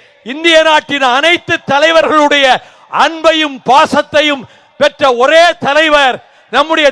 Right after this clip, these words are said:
திருமாவளவன் அவர்கள்தான். நான் இருபத்தி நாலு ஆண்டுகள் நாடாளுமன்றத்திலே இருந்தேன். எண்ணற்ற தலைவர்களை நான் பார்த்திருக்கிறேன். ஆனால்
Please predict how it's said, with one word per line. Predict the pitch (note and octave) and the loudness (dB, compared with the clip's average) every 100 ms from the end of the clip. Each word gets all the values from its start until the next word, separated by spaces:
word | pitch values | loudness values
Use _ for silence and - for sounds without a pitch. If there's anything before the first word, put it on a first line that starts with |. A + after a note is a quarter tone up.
| C4 | -2
திருமாவளவன் | D4 D#4+ D#4+ D4+ C#4+ C#4 C4 | -2 2 2 2 2 2 0
அவர்கள்தான். | B3+ B3 A3+ G3+ C#3 - - - - - - - - - _ _ _ _ _ - | -2 -2 -4 -6 -8 -12 -20 -20 -20 -20 -20 -20 -20 -20 _ _ _ _ _ -4
நான் | A3 A#3+ A#3 | 0 0 0
இருபத்தி | C#4+ E4 E4 D#4 | 0 2 0 -2
நாலு | D#4 C#4+ C#4+ B3 | 0 2 2 2
ஆண்டுகள் | D4 D#4+ B3 C#4+ G#3+ _ _ F#3 | 0 0 0 0 -2 _ _ -6
நாடாளுமன்றத்திலே | A#3 D#4 E4 D#4+ D#4 D4 C#4+ B3+ B3 A#3+ | 0 2 2 2 -2 -2 -2 0 0 2
இருந்தேன். | A#3 A#3+ A3 D3+ - _ _ _ _ _ _ _ _ _ _ _ F#3+ | -2 -6 -10 -14 -18 _ _ _ _ _ _ _ _ _ _ _ -18
எண்ணற்ற | C#4+ F4 F4 E4 D#4 - | -8 -6 -4 -2 -4 -2
தலைவர்களை | D#4+ F4 E4+ D#4+ C#4+ - _ A#3+ | 0 0 0 0 -2 -4 _ -2
நான் | D4 A#3+ G3+ | -2 -2 0
பார்த்திருக்கிறேன். | C#4+ D#4+ - C#4 A#3+ G3 F#3 B2 _ _ _ _ _ _ _ _ _ _ _ _ _ _ _ | 0 0 -2 -6 -6 -12 -14 -16 _ _ _ _ _ _ _ _ _ _ _ _ _ _ _
ஆனால் | E3 A#3+ G3+ G#3 F3 | 0 0 2 -2 -2